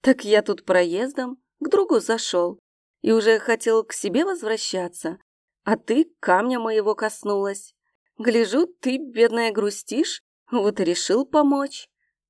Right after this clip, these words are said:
Боги гуляют по гостям? Почему бы и нет? Вы же ходите к друзьям или родным?» Это прозвучало логично.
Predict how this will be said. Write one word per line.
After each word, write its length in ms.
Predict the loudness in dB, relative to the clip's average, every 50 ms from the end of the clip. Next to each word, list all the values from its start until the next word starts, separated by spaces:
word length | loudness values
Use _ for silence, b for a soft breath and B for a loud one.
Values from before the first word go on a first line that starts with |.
| _
Боги 500 | -14 -14 -8 2 4 4 4 4 2 -4
гуляют 600 | -4 -4 -4 -2 0 4 4 4 4 2 -2 _
по 100 | _ -2
гостям? 600 | 2 2 0 0 0 -4 -2 -2 0 0 -2 -4 -8 -14 _ _ _ _ _ _ _ _ _ _
Почему 480 | 0 2 2 2 2 0 0 2 0 0
бы 160 | 2 2 2
и 80 | 2 2
нет? 440 | 2 0 0 -2 -2 -4 -8 -16 _ _ _ _ _ _ _ 2
Вы 220 | 4 4 6 4 2
же 140 | 2 0
ходите 560 | -2 -2 -2 -2 0 0 2 0 -2 -2 -4 -4
к 100 | -4 0
друзьям 600 | 0 2 2 2 0 0 -2 0 0 0 -2 -4
или 240 | -4 -4 -4 -2
родным?» 600 | -2 -2 -2 -2 -2 -2 -2 -2 -2 -2 -6 -10 _ _ _ _ _ _ _ _ _ _
Это 240 | -4 -4 -2 -2 -4
прозвучало 760 | -6 _ -4 -4 -4 -2 -2 -4 -4 -4 -2 -2 -2 0 -2
логично. 680 | -2 -2 -4 -4 -4 -6 -10 -8 -8 -10 -12 -12 -12 -14